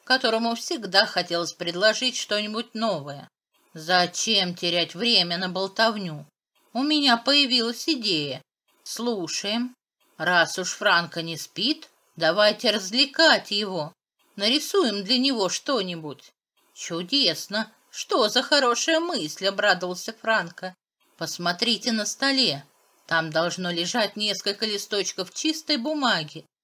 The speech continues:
Конечно, это не чудесные белые листы из альбома.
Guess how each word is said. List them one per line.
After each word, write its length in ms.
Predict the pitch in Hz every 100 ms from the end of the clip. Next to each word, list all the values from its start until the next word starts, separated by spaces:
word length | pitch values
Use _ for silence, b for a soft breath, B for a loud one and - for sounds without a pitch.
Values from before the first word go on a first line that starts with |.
| _ _
Конечно, 680 | - 175 185 180 156 - 175
это 240 | 170 170
не 140 | 175 170
чудесные 760 | - 160 165 269 285 - 214 202
белые 420 | 190 202 180 180
листы 380 | 202 220 - 196
из 160 | 165
альбома. 640 | 196 208 190 185 151 151